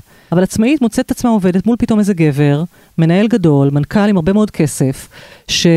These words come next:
או מישהו שיש לו איזה נטיות קצת אביוסיב בתוך מערכות יחסים, ויכול, אה, למעוך אותך, להשפיל אותך ולהוציא ממך עוד, ומזהים את זה. כלומר, כשעומדת מולך אישה, שלא מעריכה את עצמה, נותנת לך עבודה של עשרה חודשים בעשרה שקלים, את מבינה שכנראה יש כאן בעיה של הערכה עצמית.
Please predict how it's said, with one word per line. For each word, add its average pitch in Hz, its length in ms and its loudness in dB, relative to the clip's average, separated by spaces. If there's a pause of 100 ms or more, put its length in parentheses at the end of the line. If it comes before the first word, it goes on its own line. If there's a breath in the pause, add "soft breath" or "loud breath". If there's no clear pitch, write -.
(220)
או 180 120 2
מישהו 226 300 0
שיש 196 240 0
לו 240 40 2
איזה 185 180 2
נטיות 185 360 0
קצת - 280 -4
אביוסיב 180 480 0
בתוך 170 240 0
מערכות 185 300 0
יחסים, 143 460 -2 (440 loud breath)
ויכול, 208 280 2
אה, 240 120 2
למעוך 190 340 0
אותך, 240 240 -2
להשפיל 170 320 -2
אותך 226 240 -2
ולהוציא 165 360 0
ממך 214 160 2
עוד, 151 280 0
ומזהים 180 460 4
את 220 60 0
זה. 98 140 -6
כלומר, 135 200 -4
כשעומדת 190 360 0
מולך 180 240 2
אישה, 170 220 -2 (420 soft breath)
שלא 190 200 0
מעריכה 226 380 0
את 180 80 -2
עצמה, 156 240 -4
נותנת 202 260 0
לך - 100 -2
עבודה 185 220 0
של - 80 -4
עשרה 175 240 -2
חודשים 170 380 -2
בעשרה 165 320 -2
שקלים, 214 400 0 (300 loud breath)
את - 60 -4
מבינה 233 240 0
שכנראה 269 320 0
יש 311 80 -2
כאן 349 140 -2
בעיה 320 200 0
של - 100 -4
הערכה 247 240 -2
עצמית. 285 420 -4